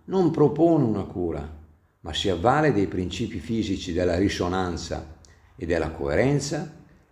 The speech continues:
della percezione e della trasmissione dell'energia in formata consapevole,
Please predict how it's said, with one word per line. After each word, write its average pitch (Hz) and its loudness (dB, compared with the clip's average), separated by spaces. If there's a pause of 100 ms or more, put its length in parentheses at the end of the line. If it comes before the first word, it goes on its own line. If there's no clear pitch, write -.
(340)
della 127 4
percezione 127 2
e - 0
della 95 0
trasmissione 110 0
dell'energia 92 0
in 95 -2
formata 90 -4
consapevole, 76 -6